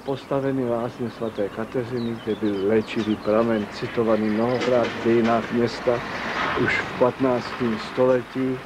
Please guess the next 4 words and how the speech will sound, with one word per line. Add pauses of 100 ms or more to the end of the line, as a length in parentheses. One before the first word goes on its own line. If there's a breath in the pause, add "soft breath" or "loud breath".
(1040)
A (1400)
ten, (1300)
eh,
tento